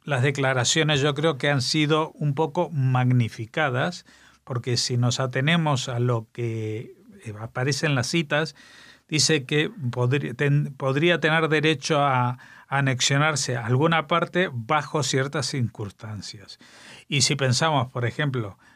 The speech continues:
que una parte de esos territorios podría ser, por ejemplo, la zona oriental de la ciudad de Jerusalén, incluso llegando a, a los,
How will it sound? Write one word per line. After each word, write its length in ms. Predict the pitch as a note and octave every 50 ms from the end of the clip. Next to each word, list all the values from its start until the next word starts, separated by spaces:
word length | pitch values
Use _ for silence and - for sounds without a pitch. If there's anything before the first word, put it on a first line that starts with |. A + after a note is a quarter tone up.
| _ _ _ _
que 100 | - C#3+
una 240 | C3+ C3 B2 B2 B2
parte 400 | - D3 C#3+ C#3+ - A#2+ G#2+ A2+
de 100 | B2+ C3
esos 520 | B2 B2 - C3+ B2+ A#2+ - - - - _
territorios 1000 | - C3 B2+ B2+ C3+ B2+ B2 - D#3+ D#3 D3 C3 A2 G2+ F#2 - - - - _ _ _ _ _ _ _ _ _ _ _ _ -
podría 420 | - B2 B2 B2 C3 C3+ C3 B2
ser, 240 | - - D3+ C3+ B2+
por 160 | - B2 A2
ejemplo, 600 | G#2 - - D#3 D3 C3 B2+ B2 A2+ G#2 G2 - _ - - _ _ _ _ _ -
la 220 | - C#3 C3 B2
zona 480 | B2 - E3 D#3+ D#3 D3 C#3 C3 C3+ _ _ _ _ -
oriental 960 | - D3+ C#3+ B2+ B2+ A#2+ A#2+ B2 A#2+ A#2 - D3 D3 C#3 B2 G#2+ F#2 - - - _ _ _ _ _ _ _ _ _ -
de 220 | D3 C#3 C3 B2+
la 180 | B2+ B2 A#2 G#2
ciudad 220 | - C3 C3 C3
de 80 | C3 B2
Jerusalén, 960 | B2+ - B2 A#2+ A2+ - - - B2 B2+ C3+ C#3 C#3 C3+ C3+ C3 C3 B2+ B2+ - _ _ _ _ _
incluso 880 | - C3 C3 B2 A#2+ C3 D3 C#3+ C3+ C3 - - D3 C#3 C#3 C3+ B2+ B2+
llegando 800 | B2+ B2 B2 B2 B2 C3 C3+ C#3 C#3+ C#3 C3+ C#3+ C#3 C3+ C3+ C3+ -
a, 680 | - C3 B2+ B2 A#2+ A#2+ A#2+ A#2+ A#2+ A#2 A2+ - - - -
a 140 | C3 B2+
los, 480 | B2+ B2 B2 A#2+ B2 A#2+ - - -